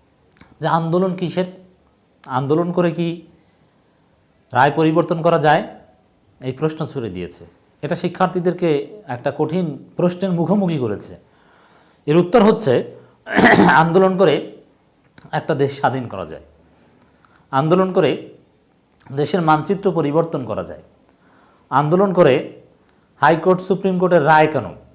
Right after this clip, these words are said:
হাইকোর্ট সুপ্রিম কোর্টের কাঠামোই পরিবর্তন করে দেয়া যায়। অতএব জনগণের উপরে কিছু নেই,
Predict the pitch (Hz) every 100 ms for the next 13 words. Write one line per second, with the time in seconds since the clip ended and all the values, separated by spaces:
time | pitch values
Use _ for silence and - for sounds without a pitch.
0 | _ _ _ _ _ _ _ _ _ _
1 | _ _ _ - 156 156 196 185 185 180
2 | 185 180 180 180 - 156 165 190 170 165
3 | 160 160 160 139 120 107 95 87 80 -
4 | _ _ _ _ _ _ _ _ 143 147
5 | 165 120 175 185 208 220 190 190 190 156
6 | - 131 87